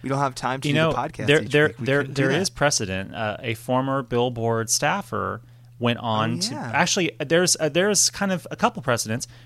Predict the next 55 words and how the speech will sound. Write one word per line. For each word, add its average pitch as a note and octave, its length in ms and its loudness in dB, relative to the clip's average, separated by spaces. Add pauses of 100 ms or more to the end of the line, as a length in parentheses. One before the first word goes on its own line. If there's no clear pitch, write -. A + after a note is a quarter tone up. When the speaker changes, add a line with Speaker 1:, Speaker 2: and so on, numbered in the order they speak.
(120)
Speaker 2:
Jimmy E3+ 240 2
Buffett G3 520 2
used D#3+ 240 -2
to E3+ 80 -4
be, D#3+ 520 -6 (100)
uh, C3+ 240 0
used D3 300 -8
to D#3 80 -4
write C3+ 200 0
for D3 180 -6
Billboard C#3 440 0
back C3+ 240 -2
in C#3 60 -8
the C#3 60 -4
seventies C#3+ 420 -2
before B2 300 -6
he A#2 240 -8
became C#3+ 400 -8
big C3+ 120 -6
and D3 120 -8
famous. D3+ 400 -6 (420)
Um, A#2+ 420 2 (380)
uh, B2+ 140 2
Cara B2+ 360 2
DioGuardi C3+ 640 0
used C#3+ 260 -2
to A#2+ 80 -8
be, A#2 480 -6
uh, F2 420 -8 (120)
like, A2 160 -8
the A#2 100 -6
assistant A2+ 460 -2
to - 100 -4
our, G2+ 80 2
like, F#2+ 180 -4
publisher A#2+ 560 -4
or C#3+ 60 -6
something C#3+ 340 -4
a C#3+ 40 -4
million C#3+ 260 -4
years C#3+ 200 -4
ago D#3 140 -4
before C3 280 -6
she - 160 -4
became A2+ 260 -4
a G#2+ 40 -4
hit A2 120 -6
songwriter A#2+ 560 -2
and G2 80 -6
later G2 280 -2
a G#2 100 -6
judge G2 260 -2
on G2 80 -8
American G2 340 -8
Idol. E3 320 -4